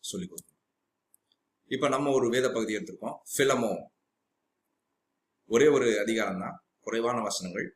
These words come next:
ஆனா ஏகப்பட்ட சத்தியங்கள் அதுக்குள் மறைந்திருக்கிறது. இப்ப இந்த ஐ பி எஸ் முறை மூலமாக அதுல இருந்து ச-, வேத சத்தியங்களை நம்ம முதல்ல என்ன செய்ய போறோம்? கண்டுணர போறோம். ரெண்டாவது, அதுக்கான விளக்கம் கொடுக்க போறோம்.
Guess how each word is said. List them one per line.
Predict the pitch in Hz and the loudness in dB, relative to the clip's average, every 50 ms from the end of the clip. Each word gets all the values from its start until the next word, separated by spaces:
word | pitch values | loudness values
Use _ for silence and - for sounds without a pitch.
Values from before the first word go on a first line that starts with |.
| _ _ _ | _ _ _
ஆனா | _ 107 110 110 101 95 95 | _ -6 -6 -4 -4 -4 -2
ஏகப்பட்ட | 104 123 156 156 165 165 - - 135 135 - - 117 110 110 101 95 92 87 80 73 - | 0 0 0 0 -2 -4 -2 -4 -6 -6 -2 0 0 0 2 0 -2 -4 -6 -8 -8 -8
சத்தியங்கள் | - - 107 110 - 139 127 123 131 135 117 | -6 -4 -6 -4 -4 -6 -6 -4 -4 -6 -6
அதுக்குள் | 101 101 98 95 113 113 113 110 92 87 | -6 -6 -8 -6 -6 -6 -6 -8 -8 -8
மறைந்திருக்கிறது. | 92 95 95 95 90 92 - _ _ _ _ _ _ _ _ _ _ _ _ | -6 -6 -4 -6 -8 -10 -16 _ _ _ _ _ _ _ _ _ _ _ _
இப்ப | - - 117 | -10 -8 -6
இந்த | 110 101 | -4 0
ஐ | 104 127 143 | 0 0 0
பி | 143 143 | 0 -2
எஸ் | 135 - - - | -2 -4 -2 -4
முறை | 113 120 123 | -4 -4 -4
மூலமாக | 117 110 110 104 - 104 98 95 - - - _ | -4 -6 -6 -6 -8 -8 -10 -10 -10 -14 -14 _
அதுல | - 98 98 - 101 | -12 -12 -8 -8 -10
இருந்து | 101 104 104 107 104 95 - - - | -8 -6 -4 -4 -4 -4 -4 -8 -10
ச-, | - - 101 - | -12 -12 -10 -2
வேத | 107 113 117 117 - | -2 0 0 0 -4
சத்தியங்களை | - 95 - 107 101 98 101 113 | -8 -10 -10 -12 -14 -10 -10 -10
நம்ம | 113 101 95 90 90 - _ _ _ _ _ _ _ _ _ _ _ _ _ | -10 -10 -12 -12 -14 -18 _ _ _ _ _ _ _ _ _ _ _ _ _
முதல்ல | 107 113 120 123 120 | -4 -2 -2 0 -2
என்ன | 123 | -2
செய்ய | 117 - 113 107 | -2 -2 -4 -4
போறோம்? | - 110 120 147 - - _ _ _ _ _ _ _ _ _ _ _ _ _ _ _ _ _ _ _ _ _ _ _ | -4 -6 -8 -8 -12 -14 _ _ _ _ _ _ _ _ _ _ _ _ _ _ _ _ _ _ _ _ _ _ _
கண்டுணர | 110 117 123 127 117 117 113 104 | -2 0 0 0 0 0 -2 -2
போறோம். | 92 92 90 - - - _ _ _ _ _ _ _ _ _ | -4 -6 -8 -8 -10 -12 _ _ _ _ _ _ _ _ _
ரெண்டாவது, | 104 107 107 117 117 113 107 | -10 -4 0 0 0 2 0
அதுக்கான | 107 104 - 110 107 101 | -2 -4 -6 -8 -8 -6
விளக்கம் | 101 101 110 - 117 104 98 | -4 -4 -4 -6 -6 -8 -8
கொடுக்க | 98 95 - - | -8 -10 -12 -14
போறோம். | - 92 92 - | -14 -16 -16 -18